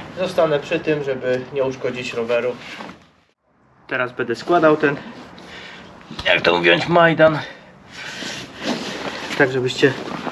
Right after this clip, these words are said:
zobaczyli, że to można złożyć. Więc tak, pierw ta torba, która jest, ten,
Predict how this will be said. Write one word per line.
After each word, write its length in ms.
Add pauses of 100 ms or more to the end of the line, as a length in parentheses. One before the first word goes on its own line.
(600)
zobaczyli, 560
że 180
to 340
można 440
złożyć. 720 (2000)
Więc 380
tak, 260
pierw 240
ta 140
torba, 520 (3250)
która 440 (1500)
jest, 380 (1000)
ten, 200